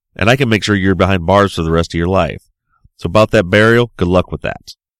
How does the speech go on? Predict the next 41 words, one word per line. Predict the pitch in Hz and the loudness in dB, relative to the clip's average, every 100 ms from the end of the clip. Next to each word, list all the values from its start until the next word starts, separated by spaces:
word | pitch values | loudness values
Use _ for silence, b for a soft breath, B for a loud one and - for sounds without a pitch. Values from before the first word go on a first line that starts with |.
| _ _ | _ _
Then | 92 | -4
he | 95 | -2
says, | - 90 82 80 - - _ _ - | 2 4 4 0 -6 -12 _ _ -10
"It's | 95 | -4
not | 139 175 | 0 0
even | 156 | 0
about | 113 104 98 | 0 0 0
Jay | 101 95 - | 0 0 2
actually | 90 101 - 87 | 0 0 -2 -2
going | 78 87 | -2 -2
to | 80 | -4
the | 58 | -8
cops. | - 90 73 - - - _ _ _ _ _ _ - | -6 -4 -4 -10 -20 -20 _ _ _ _ _ _ -6
It's | 104 | -2
about | 107 104 | 0 0
meeting | 98 127 131 | 0 0 2
Adnan's | 110 95 95 85 | 0 0 -2 -4
threat | - 107 92 | -4 -2 -2
with | 78 82 | -2 -4
a | |
much | 85 87 95 101 - 85 | -4 -2 0 0 -2 -6
bigger | 95 101 90 | -4 -2 -4
threat | - 78 71 - | -6 -6 -6 -4
that | 82 | -6
would | 80 | -6
stop | - 101 107 - | -4 2 2 0
Adnan | 76 78 78 | -2 -4 -4
in | 78 | -6
his | 76 - | -8 -6
tracks. | - 92 71 - - - _ _ _ _ _ _ _ _ - | -2 -2 -2 -12 -20 -20 _ _ _ _ _ _ _ _ 0
All | 120 | 2
Jay | 143 143 | 4 4
had | 113 113 | 4 2
to | 95 | 0
do | 107 107 | 0 0
was | 82 82 80 | 0 -2 -4
not | 80 90 104 80 | -2 0 0 0
help | 92 95 - | 0 0 0
with | 85 | -6
the | - | -4
burial. | 92 107 104 71 50 | 0 2 2 0 -6